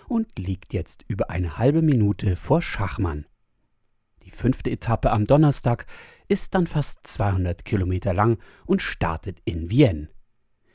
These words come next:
Die Zielankunft in Bolène dürfte wieder etwas für Sprinter sein.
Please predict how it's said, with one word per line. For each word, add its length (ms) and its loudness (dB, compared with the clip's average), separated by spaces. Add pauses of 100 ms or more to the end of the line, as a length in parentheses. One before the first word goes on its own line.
(180)
Die 100 -16
Zielankunft 720 4 (200)
in 220 4
Bolène 520 4 (340)
dürfte 500 -4
wieder 240 0
etwas 460 -6
für 160 -4
Sprinter 580 -2
sein. 340 -4